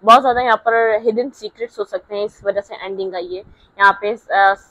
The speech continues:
एक, मतलब कि समझ में नहीं आ रहा था चल क्या रहा है। यहाँ पे completely इस इंसान की तरफ की clarity आपके पास नहीं थी, काफी left in the cold energy थी।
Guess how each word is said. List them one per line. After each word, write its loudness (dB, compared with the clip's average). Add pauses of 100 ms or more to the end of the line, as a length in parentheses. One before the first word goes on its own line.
एक, -4
मतलब -6
कि -10
समझ -4
में -8
नहीं -4
आ 2
रहा -4
था -14
चल -8
क्या -6
रहा -4
है। -18 (240)
यहाँ 2
पे -8
completely -6
इस -12
इंसान -6
की -18
तरफ -10
की -16
clarity -2
आपके -8
पास -6
नहीं -12
थी, -14
काफी -6
left -6
in -10
the -4
cold -4
energy -12
थी। -20